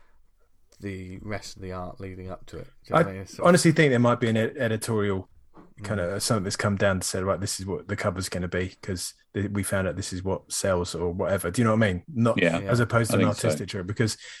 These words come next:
Speaker 2: you look at these, uh, the covers we've mentioned so far, and there's some real craftsmanship in there. Like, the people are doing it, know what they're doing. There's,
Speaker 1: Yeah.
Speaker 2: I mean, that Spider-Man one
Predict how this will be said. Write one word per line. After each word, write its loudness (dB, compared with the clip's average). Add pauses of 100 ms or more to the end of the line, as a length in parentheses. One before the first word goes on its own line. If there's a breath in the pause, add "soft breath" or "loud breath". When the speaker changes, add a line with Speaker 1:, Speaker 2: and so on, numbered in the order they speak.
(100)
Speaker 2:
you 6
look 4
at -2
these, 0 (100)
uh, 2 (100)
the -6
covers 0
we've -2
mentioned -4
so -2
far, -2
and 0
there's 0
some 2
real 4
craftsmanship -2
in -4
there. -2
Like, 0
the -6
people -2
are -2
doing 0
it, -2 (480 loud breath)
know 2
what 0
they're -4
doing. 0 (120)
There's, -4
Speaker 1:
Yeah. -6 (140)
Speaker 2:
I 0
mean, 4
that 4
Spider-Man 2
one -2